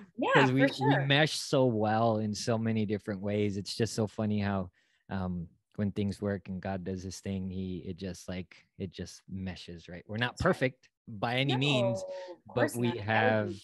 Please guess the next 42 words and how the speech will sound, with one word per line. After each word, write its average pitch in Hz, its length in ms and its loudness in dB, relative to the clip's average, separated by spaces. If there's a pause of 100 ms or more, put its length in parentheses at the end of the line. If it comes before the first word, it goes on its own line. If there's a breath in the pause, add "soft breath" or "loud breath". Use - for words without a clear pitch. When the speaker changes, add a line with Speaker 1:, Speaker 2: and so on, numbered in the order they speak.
(160)
Speaker 1:
be 104 80 -16
Speaker 2:
strengths 117 580 -4
that 110 160 -4
strengthen, 110 680 -2
and, 95 500 -4 (120)
Speaker 1:
That's 98 120 -10
Speaker 2:
like, - 20 -8
Speaker 1:
right. - 100 -10
Speaker 2:
we, 95 320 -10
we 107 160 -6
are 98 120 -6
able 101 260 -4
Speaker 1:
That's - 140 -8
Speaker 2:
to 104 60 -8
Speaker 1:
how 98 40 0
you 202 100 -2
make 185 220 -2
Speaker 2:
embrace 185 80 -10
Speaker 1:
a 185 100 -6
Speaker 2:
each 180 60 -4
Speaker 1:
good 202 60 -12
Speaker 2:
other. 175 80 -12
Speaker 1:
couple. 160 280 -12 (340)
That's 165 200 -12
Speaker 2:
Yeah, - 60 -6
Speaker 1:
right. - 100 -10 (260)
Speaker 2:
yeah, - 80 -18 (400)
yeah. - 80 -14
Speaker 1:
That's - 160 -8
Speaker 2:
That's 165 260 -10
Speaker 1:
awesome. - 60 -20
Speaker 2:
cool. 180 200 -12
Speaker 1:
I'm 170 100 -20
so 190 100 0
excited 180 320 -6
Speaker 2:
That's - 140 -8
Speaker 1:
for 156 40 -10
you. 156 60 -10
Speaker 2:
cool. - 220 -12 (500 soft breath)
We 160 180 8
had 175 420 6
our 147 640 4